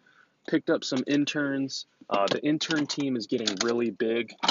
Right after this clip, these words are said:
Um, so if you're interested in that, probably during Supreme when I start releasing, um, you know, the how-tos and stuff, we're gonna close the intern team, uh, just to show, like, what kind of growth for those people we're gonna have.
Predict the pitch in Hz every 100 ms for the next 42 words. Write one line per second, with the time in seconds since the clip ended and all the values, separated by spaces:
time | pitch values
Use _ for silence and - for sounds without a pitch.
0 | - - 104 101 127 117 139 123 127 147
1 | - 135 131 131 131 - - 139 156 165
2 | 147 143 - - - 127 120 135 131 123
3 | 107 - 123 117 113 107 117 120 - 120
4 | 120 113 _ _ _ - 104 98 92 92
5 | - - 110 98 98 95 107 107 - 107
6 | 110 107 113 - 120 113 - _ _ -
7 | 117 135 117 - 107 110 104 - 104 101
8 | - 117 117 - 127 120 117 - _ _
9 | - 101 98 120 113 120 - 117 110 107
10 | 104 92 104 101 107 - 113 95 107 107
11 | 110 - 120 110 113 - 117 123 113 120
12 | 120 117 117 117 120